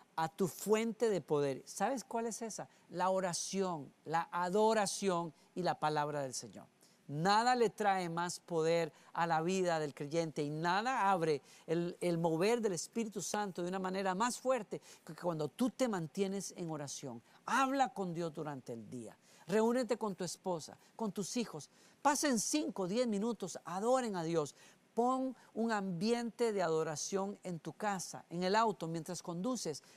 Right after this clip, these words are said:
Adora al Señor. Ponle tus planes al Señor.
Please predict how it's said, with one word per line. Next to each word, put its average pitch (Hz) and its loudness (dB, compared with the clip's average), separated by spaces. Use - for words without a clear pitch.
Adora 226 4
al 156 -4
Señor. 139 -6
Ponle 285 4
tus 190 -6
planes 190 -2
al 143 -6
Señor. 139 -10